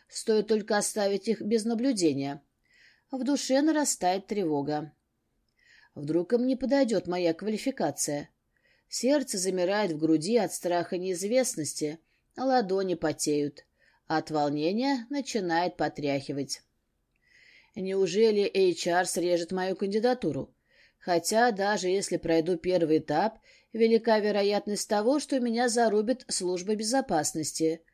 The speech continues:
Выяснится, что я двадцатисемилетняя студентка-недоучка.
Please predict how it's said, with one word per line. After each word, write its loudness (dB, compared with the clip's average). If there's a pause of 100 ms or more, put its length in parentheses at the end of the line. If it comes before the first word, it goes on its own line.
(400)
Выяснится, 2
что -4
я 2
двадцатисемилетняя -2
студентка-недоучка. 0